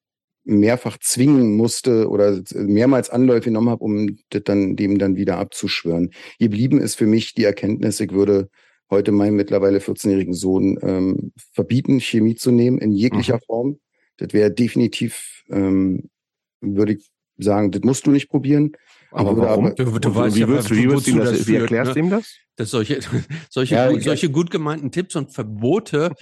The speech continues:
Speaker 1: <laughs> Ja.
Speaker 3: du weißt ja, wozu die führen, ne?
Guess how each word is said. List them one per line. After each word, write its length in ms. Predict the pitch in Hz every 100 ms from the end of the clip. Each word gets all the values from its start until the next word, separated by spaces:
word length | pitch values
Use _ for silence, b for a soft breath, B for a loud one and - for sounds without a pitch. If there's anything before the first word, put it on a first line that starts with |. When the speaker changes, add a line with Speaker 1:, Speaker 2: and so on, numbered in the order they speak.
| 151
Speaker 1:
<laughs> 100 | -
Ja. 420 | 123 127 147 135
Speaker 3:
du 160 | -
weißt 240 | 127 156 -
ja, 140 | 131
wozu 260 | 120 113 123
die 160 | 107
führen, 400 | 101 117 98 95
ne? 160 | 98 127